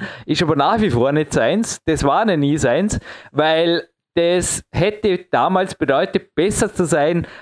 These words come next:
als der Ben und der Jerry und das war einfach unmöglich. <laughs> Also wer, wer ist dieser Dritte im Bunde der ganz starken Briten, der da irgendwie eigene Wege finden musste, weil es einfach, naja,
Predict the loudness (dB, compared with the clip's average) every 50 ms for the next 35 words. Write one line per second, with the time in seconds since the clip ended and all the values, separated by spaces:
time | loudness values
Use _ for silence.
0 | -18 _ -2 0 0 0 0 -2 -4 -4 -4 -2 0 0 0 2 2 0 -2 -4
1 | -2 -2 -2 -2 0 -2 -4 -2 0 0 0 2 2 2 0 -2 0 0 -2 0
2 | 0 0 0 0 0 0 0 0 0 0 0 0 0 0 2 0 0 0 0 0
3 | 0 0 0 0 0 0 0 0 2 2 2 2 0 0 0 0 0 0 0 0
4 | 0 0 2 2 0 2 0 0 0 0 0 0 -2 -2 -2 -2 -2 0 0 0
5 | 0 0 0 0 -2 -4 -2 -2 0 0 2 2 0 2 2 0 0 0 -2 -2
6 | -2 -2 0 0 0 0 0 0 2 2 0 0 0 0 0 2 0 0 0 0
7 | -2 0 0 2 2 2 0 0 -2 -4 -2 0 0 0 0 -2 -2 -4 -4 -2
8 | -2 -2 -2 -2 -2 -2 -2 0 0 2 2 2 2 2 2 0 0 -2 -2 -2
9 | 0 0 0 0 0 0 0 0 2 2 2 2 0 0 0 -2 -2 0 0 0
10 | -2 -2 -2 -2 0 0 0 0 -2 -2 -2 -2 0 2 2 0 0 -2 0 0
11 | 0 0 0 0 0 0 0 0 -2 -4 -10 -18 -20 -20 -20 _ -4 -2 0 2
12 | 2 0 -2